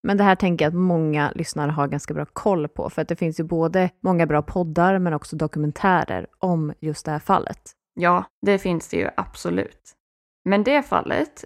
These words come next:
Speaker 2: tillsammans med Sodderbarnen, är nog ett av de absolut kändaste julfallen. Men vi har ju nu valt att fokusera på två andra fall, som dessutom också kan kategoriseras som julmysterier,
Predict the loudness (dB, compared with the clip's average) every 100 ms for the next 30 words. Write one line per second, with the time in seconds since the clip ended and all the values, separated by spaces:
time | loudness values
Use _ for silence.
0 | -10 -8 0 0 2 0 -2 -4 -2 -2
1 | 0 2 2 0 -2 -2 -2 _ _ -2
2 | 0 2 0 0 -2 -2 -4 -4 -2 -2
3 | -2 -6 -4 -4 -2 -2 -2 -2 0 -2
4 | -4 -4 -2 -2 0 0 0 -4 -8 0
5 | 0 0 -4 -6 -6 _ _ _ _ _
6 | _ _ _ -2 0 2 2 4 4 4
7 | 2 2 2 0 -8 -8 -10 -6 -4 -4
8 | -8 -12 -4 -2 2 2 2 -2 -4 -4
9 | -4 -8 _ _ -6 0 0 0 -2 -2
10 | -2 0 0 2 0 -6 -12 -6 -2 -4
11 | -6 -6 -4 -2 -4 -4 -2 -2 -2 -4
12 | 0 0 -2 -8 -8 -12 -18 -8 -4 -4
13 | 0 -2 0 -4 -2 -2 -2 -6 -2 0
14 | -2 -4 -8 -10